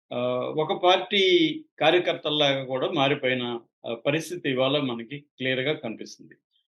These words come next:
ఈ నేపథ్యంలో ప్రభుత్వం already వన్ ఇయర్, ఆ, ఉన్న సందర్భంగా, ఆ, వైసీపీ దాని మీద పోరాడుతుంది కాబట్టి ఈ ఇష్యూ వాళ్ళకి కలిసి వచ్చింది. కొంత డైవర్ట్ చేయొచ్చు. At the same time వైసీపీ మీద కూడా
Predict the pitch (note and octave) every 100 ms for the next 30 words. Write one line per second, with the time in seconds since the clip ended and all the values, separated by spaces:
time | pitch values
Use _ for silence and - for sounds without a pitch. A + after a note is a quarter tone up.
0 | - D#3+ F#3 G3+ G#3+ G3 F3+ F3 F#3 -
1 | D3+ F3 F3 E3+ E3 D#3+ _ _ _ -
2 | B2 D#3 E3+ E3+ C#3 C#3+ E3+ F3 D#3+ E3
3 | D#3 - _ B2+ C3 C3 C3 C3+ B2+ C3+
4 | C#3 C#3+ C#3+ C#3 C#3+ C#3 C#3 C#3 C3+ -
5 | _ C3 B2 A#2+ A#2 _ _ _ - -
6 | D3+ E3+ D#3 D3+ C#3+ C3 C3+ C#3+ C3+ -
7 | C3+ C#3+ C#3 C3 B2+ B2 A#2 A#2+ C#3 B2+
8 | B2+ _ _ _ D#3+ F3+ F3+ A3+ G3+ E3+
9 | D3+ - C#3 C#3 B2 - G2+ - _ _
10 | - B2+ C3 B2+ B2 A#2 C3+ C#3+ C#3 -
11 | C#3 C3+ - F3+ - _ _ _ - B2
12 | A#2+ C3+ - C3+ C3+ C3+ C3 C3 B2+ B2+
13 | C3+ C3 B2+ B2 A#2+ A#2 C#3+